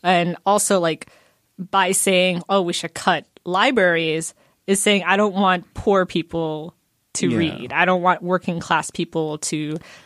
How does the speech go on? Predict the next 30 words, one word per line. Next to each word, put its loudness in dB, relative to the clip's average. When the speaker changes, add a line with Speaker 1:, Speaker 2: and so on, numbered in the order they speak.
Speaker 1:
be 2
able 0
to -2
Speaker 2:
Which 0
Speaker 1:
find 2
Speaker 2:
may 2
be 4
the 4
Speaker 1:
jobs." -4
Speaker 2:
point, 2
because -4
this -4
guy 2
drinks 0
a -2
lot 4
of 0
Starbucks 2
and -2
obviously 0
lives 0
in 0
the 2
Speaker 1:
Yeah. 2
Speaker 2:
gentrified 2
area. 0
So, -4
you -8
Speaker 1:
Yeah, -4
Speaker 2:
know. -12